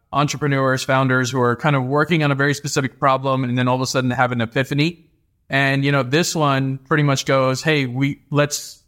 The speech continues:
focus on building a loyalty solution for a set of merchants, a set of restaurants, a set of retailers." And as you're down that road, you know, trying to provide the solution to several of them, you realize they're all asking for the same thing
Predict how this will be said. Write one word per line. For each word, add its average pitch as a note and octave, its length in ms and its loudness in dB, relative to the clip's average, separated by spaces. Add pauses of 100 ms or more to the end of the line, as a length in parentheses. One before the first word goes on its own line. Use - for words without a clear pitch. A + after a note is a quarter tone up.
focus D3+ 300 0
on C#3 120 0
building C#3+ 460 2
a B2 80 0
loyalty D3 480 2
solution B2 640 0 (480)
for C3 540 2
a C3 100 -4
set C#3 180 0
of B2+ 60 0
merchants, C3+ 480 0
a A#2+ 60 -6
set C3+ 180 0
of B2 100 0
restaurants, C3 480 0
a A#2 40 -6
set C3 160 -4
of A#2+ 100 -2
retailers." A#2 680 0 (420)
And C#3 480 2 (240)
as D3+ 260 2
you're D3 200 2
down D3+ 480 0
that C3+ 240 0
road, C#3+ 480 0 (160)
you C#3 100 -2
know, C3 100 2
trying D3+ 220 0
to C#3+ 60 0
provide C3+ 320 0
the A#2+ 60 -4
solution C#3 520 -2
to B2+ 220 -4
several F3 360 0
of A#2+ 120 -2
them, A2+ 280 0 (360)
you C#3 100 -2
realize D#3 320 2
they're C3 140 2
all F3 160 4
asking D#3 340 -2
for C#3 100 -2
the A#2+ 100 -2
same B2+ 260 0
thing A#2+ 220 -2